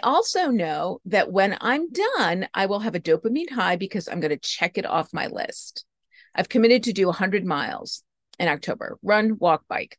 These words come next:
I'm not back to running yet. Knee injury. I'm still waffling on whether I'm gonna go down that path. But I,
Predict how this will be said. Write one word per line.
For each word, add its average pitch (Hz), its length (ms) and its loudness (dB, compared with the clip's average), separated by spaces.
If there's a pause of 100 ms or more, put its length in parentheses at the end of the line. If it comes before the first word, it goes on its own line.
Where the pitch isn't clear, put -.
(280)
I'm 196 100 0
not 233 160 4
back 247 200 2
to 226 100 -4
running 294 320 0
yet. 302 240 0 (260)
Knee 226 260 2
injury. 247 520 0 (880)
I'm 226 100 0
still 226 240 2
waffling 226 560 0
on 196 140 0
whether 190 280 2
I'm 196 140 -2
gonna 175 160 -4
go 175 140 -2
down 170 260 0
that 165 160 -2
path. 170 380 -2 (580)
But 185 400 4 (800)
I, 202 80 -8